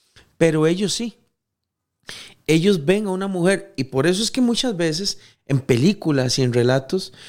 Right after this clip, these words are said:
presentan a una mujer casi semidesnuda, porque parece que, mm, le permite al texto que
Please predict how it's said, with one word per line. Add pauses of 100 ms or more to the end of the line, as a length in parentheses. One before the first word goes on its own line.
(180)
presentan
a
una
mujer
casi
semidesnuda, (440)
porque
parece
que,
mm, (180)
le
permite
al
texto
que